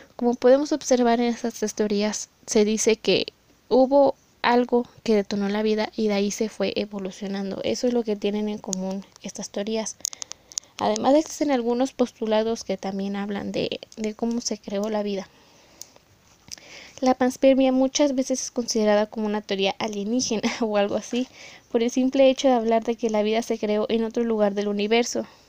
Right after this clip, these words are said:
Incluso hay una, hay un modelo hipotético de la panspermia, que es la panspermia dirigida o artificial, que propone que la vida llegó a nuestro planeta por parte de una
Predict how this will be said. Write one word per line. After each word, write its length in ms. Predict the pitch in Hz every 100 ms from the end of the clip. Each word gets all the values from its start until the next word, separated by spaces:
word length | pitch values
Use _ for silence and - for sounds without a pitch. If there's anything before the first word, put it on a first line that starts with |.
| _ _
Incluso 640 | 226 214 - 233 240 277 302 - - - - - -
hay 220 | 240 247
una, 760 | 269 269 262 262 254 233 - - _ - - - - _ _ -
hay 160 | 240 285
un 60 |
modelo 300 | 311 320 285
hipotético 580 | 269 247 226 214 220 -
de 120 | 220
la 120 | 202 202
panspermia, 800 | - 202 - 226 226 190 214 - - - -
que 180 | 220 196
es 120 | 208
la 140 | 214
panspermia 680 | - 208 190 208 202 196 190
dirigida 720 | 190 196 202 - 202 202 190 -
o 340 | 196 190 190
artificial, 760 | 190 - 202 - - 214 226 240 - - - - _ _ - _ -
que 140 | 226
propone 420 | 240 226 240 254
que 160 | 262 262
la 140 | 233
vida 180 | 220 226
llegó 300 | 240 247 226
a 80 | 220
nuestro 220 | 226 -
planeta 420 | - 208 208 214
por 200 | 214 220
parte 380 | - 214 208 214
de 160 | 208 202
una 320 | 202 214 214